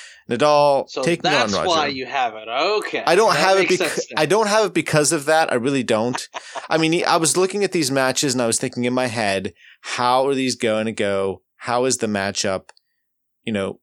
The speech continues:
Speaker 1: how do I feel like this is gonna go?" And, and I just felt like this is what we end up with.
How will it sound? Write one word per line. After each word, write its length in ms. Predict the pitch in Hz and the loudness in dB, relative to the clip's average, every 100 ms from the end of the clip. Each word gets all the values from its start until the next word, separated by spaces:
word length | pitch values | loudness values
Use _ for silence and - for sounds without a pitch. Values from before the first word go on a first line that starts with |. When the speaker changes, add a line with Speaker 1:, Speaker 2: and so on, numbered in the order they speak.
| _ | _
Speaker 1:
how 280 | - 123 131 | -8 -2 0
do 100 | 131 | 0
I 60 | |
feel 260 | - - 123 | -2 -2 0
like 200 | 107 104 | 0 -2
this 260 | 120 - - _ _ _ _ _ _ _ _ - | -2 -2 -6 _ _ _ _ _ _ _ _ -8
is 120 | 123 | -4
gonna 220 | 131 117 | -2 -2
go?" 560 | 95 113 104 101 92 - _ _ | 0 0 0 0 -4 -8 _ _
And, 260 | - 110 101 | -6 -6 -4
and 100 | 107 | -6
I 60 | 110 | -4
just 240 | 113 117 | -2 -2
felt 140 | 139 117 | 0 0
like 180 | 110 107 | 0 -2
this 180 | 120 | -2
is 120 | 123 107 | -2 -2
what 180 | 120 | -4
we 120 | 98 113 | -2 -2
end 160 | 107 | -2
up 180 | 107 - | -4 -4
with. 280 | 92 - | -8 -8